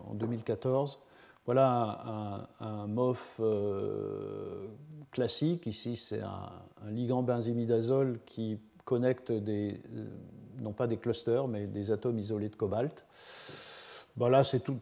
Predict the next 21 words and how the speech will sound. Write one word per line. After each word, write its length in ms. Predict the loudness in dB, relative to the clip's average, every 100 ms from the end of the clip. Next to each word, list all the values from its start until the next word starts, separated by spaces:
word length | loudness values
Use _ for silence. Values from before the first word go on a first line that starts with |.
| -4
tout 220 | -2 -2
simplement, 800 | 0 -2 2 2 4 6 4 4
euh, 220 | 0 -2 2
<clears throat> 1120 | 6 6 6 -2 -12 -20 _ -20 -20 _ _ -8
cette 300 | 0 0 0
poudre 380 | 0 4 2
qui 140 | 2 4
est 20 |
mélangée 420 | 4 4 2 4
avec 300 | 4 4 2
du 100 | 0
naf-, 400 | 2 2 0 -4
du 160 | -2 0
nafion 800 | 2 0 0 2 4 4 2 2
et, 340 | 4 4 4
euh, 220 | 4 2 -2 -10 -20 -20 _ -8
euh, 260 | -4 -2 -2 -4 -6 -2
voilà, 220 | -2 -2
simplement, 500 | -4 -6 -4 -2 0
on 140 | 0 2
dépose, 640 | 2 4 6 6 6 0